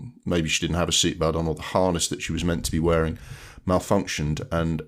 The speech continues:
and she was paralyzed. She suffered life-changing injuries. Never worked again, never walked again. Um, and there was a, a, a film called Fitzcarraldo, directed by Werner Herzog, who was one of these, you know, uh,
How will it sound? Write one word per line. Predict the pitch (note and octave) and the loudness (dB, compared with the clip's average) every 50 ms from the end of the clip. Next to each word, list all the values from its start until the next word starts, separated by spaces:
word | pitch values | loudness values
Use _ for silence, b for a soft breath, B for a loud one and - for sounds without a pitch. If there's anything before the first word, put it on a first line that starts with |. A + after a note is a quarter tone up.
| - | -4
and | D#2 E2 E2 | -4 -4 -2
she | - - G2+ F2 | -2 -2 0 0
was | E2+ D#2 | -2 -2
paralyzed. | - - A#2+ A#2 G#2+ E2+ D2 C#2 - - | -4 0 2 4 4 4 2 0 -2 -2
She | - - - - | -2 -2 0 0
suffered | - - E2+ - - D2+ | 0 0 0 -2 0 2
life-changing | E2+ E2+ D#2+ - - - D#2 D2+ D#2 D#2 F2+ | 4 2 2 2 0 -2 -2 -2 0 0 2
injuries. | G2+ A2 F#2 - D#2 D2 D2 C#2+ - - b b b b b b b b b b | 2 2 2 0 -2 -4 -6 -8 -10 -14 b b b b b b b b b b
Never | F#2 F#2+ F2 F2 | 2 2 2 2
worked | D#2+ E2 D#2+ D2+ - - | 2 2 2 2 0 -2
again, | E2 E2 E2 D#2+ D#2 | -2 0 0 2 2
never | D#2 D#2 D#2 | 0 0 0
walked | D#2 E2+ G#2+ G#2+ - - - | 0 2 2 0 0 -2 -6
again. | - D2 D2+ C#2 C2 C2+ C2 - - B B B B B B B B B B - - - | -6 -4 -2 -2 -2 -4 -6 -8 -12 B B B B B B B B B B -20 -6 0
Um, | - E2+ E2+ E2 D#2+ D#2+ D#2+ D#2+ D#2 D2+ - C#3+ - - _ _ | 2 4 6 6 6 6 4 4 2 0 -2 -4 -10 -14 _ _
and | - F2 E2 E2 E2 D#2+ D#2+ D#2+ - - - b b b b b b b b b b _ _ _ _ _ _ _ _ _ _ _ _ _ - _ _ - - | 0 2 2 2 2 2 0 0 -2 -4 -6 b b b b b b b b b b _ _ _ _ _ _ _ _ _ _ _ _ _ -20 _ _ -18 -6
there | - - F#2+ F2+ E2+ | 2 4 6 6 6
was | F2 E2+ - F2+ | 4 4 4 4
a, | F2 F2 E2+ D#2+ D#2+ - - B B B B B B B B - - | 6 6 6 6 4 2 0 B B B B B B B B -8 0
a, | G#2 | 2
a | F#2+ F2 - E2+ - | 4 4 4 2 0
film | - - G#2 G2 | 2 2 2 2
called | - F#2 E2+ | 0 -2 -4
Fitzcarraldo, | - - - - - - - G2+ G2 G2 G2 F#2+ D#2+ D#2+ B1+ C2+ - | -2 -2 -2 0 0 0 2 6 6 8 8 6 4 2 0 -2 2
directed | - E2 D#2 - - - | 2 2 2 2 0 0
by | E2+ E2 | 2 2
Werner | D2+ F#2 E2 E2 D#2 | 4 2 2 2 2
Herzog, | D#2+ G2 F#2 - - - - D#2 C2+ C2 - | 4 4 2 2 2 0 0 0 0 -2 0
who | - F2 | 0 0
was | D#2+ D#2+ - | 0 0 0
one | F2+ E2 E2 | 0 0 0
of | D#2 | 0
these, | D#2 D#2+ D#2 D2 - - - - | 0 0 0 0 -2 -6 -8 -6
you | - F2+ | -4 -2
know, | D#2 D2 D2 C2+ - - B B B B B B B B B B B B _ | 0 0 -2 -2 -6 -12 B B B B B B B B B B B B _
uh, | - A#1+ B1 A#1+ G#1+ G#1+ | -2 0 0 2 2 0